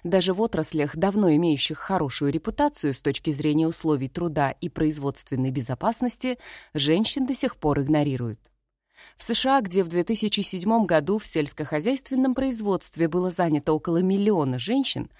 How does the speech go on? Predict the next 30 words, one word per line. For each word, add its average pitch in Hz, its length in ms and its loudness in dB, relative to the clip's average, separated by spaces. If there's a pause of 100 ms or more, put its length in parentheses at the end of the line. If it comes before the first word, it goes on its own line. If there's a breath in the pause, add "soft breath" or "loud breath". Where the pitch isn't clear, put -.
(320 loud breath)
практически 240 680 0
все 226 300 2
ручные 202 480 2
орудия 170 460 0
труда 147 440 0
и 262 40 2
машинное 143 560 2
оборудование, 247 840 0 (380 loud breath)
которое 185 400 4
можно 156 320 4
найти 160 320 0
на 135 160 0
рынке, 262 360 2 (280 loud breath)
разработаны 208 720 2
либо 233 220 4
для 190 160 2
мужчин, 240 480 2 (240 loud breath)
либо 277 300 6
для 226 200 4
некоего 233 600 2
стандартного 202 840 2
пользователя. 135 840 -2 (260 loud breath)
Рост, 190 500 2
вес, 220 280 2
сила 233 540 2
и - 160 -2
другие 214 460 4
антропометрические 170 1000 0
данные 131 400 0
которого 254 540 0